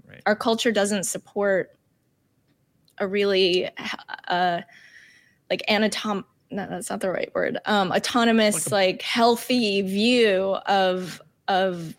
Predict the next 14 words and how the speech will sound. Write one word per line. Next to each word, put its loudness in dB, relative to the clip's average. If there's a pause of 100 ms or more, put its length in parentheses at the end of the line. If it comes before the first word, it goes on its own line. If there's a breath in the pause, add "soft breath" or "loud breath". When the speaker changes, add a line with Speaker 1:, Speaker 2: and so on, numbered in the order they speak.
Speaker 1:
Right. -12
Speaker 2:
humans 2
relating -2
in, -8
in -6
a -4
sexual -4
way. 2
We're, -2
we're -2
very, 0
I -4
think, -8 (520 soft breath)
immature 0